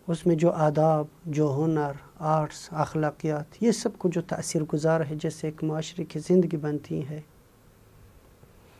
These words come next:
حتیٰ مثلاً لباس پہننا، کس طرح یہ معاشرے والے لوگ، اس علاقے والے لوگ لباس پہنتے ہیں، تو یہ بھی اس تہذیب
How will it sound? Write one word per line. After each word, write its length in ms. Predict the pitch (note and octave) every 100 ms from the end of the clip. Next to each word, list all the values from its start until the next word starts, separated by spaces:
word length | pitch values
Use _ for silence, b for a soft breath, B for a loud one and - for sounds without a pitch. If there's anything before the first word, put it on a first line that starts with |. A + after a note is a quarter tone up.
| b -
حتیٰ 220 | F#3+ F#3+
مثلاً 320 | F#3+ F#3 F3+
لباس 440 | E3 D3+ D#3 D3+ -
پہننا، 300 | D3+ B2 D#3+ - - _ _ _ b b b -
کس 200 | A3 -
طرح 260 | F3 E3
یہ 180 | C#3 D#3
معاشرے 460 | D#3 D3+ D3 - D#3
والے 300 | D3 D3 C#3+
لوگ، 260 | D3 D3+
اس 220 | D#3 D#3 D3+
علاقے 320 | D3 D3 D#3
والے 240 | D3+ D3
لوگ 220 | C#3+ C#3+
لباس 400 | D3 C#3 C#3+ -
پہنتے 360 | - C3 C3+ -
ہیں، 180 | C3+ D3+ - - -
تو 60 |
یہ 160 | E3+ G3
بھی 200 | D#3 D#3 b b b b D#3+
اس 160 | -
تہذیب 520 | E3+ C3 C#3 D#3 E3+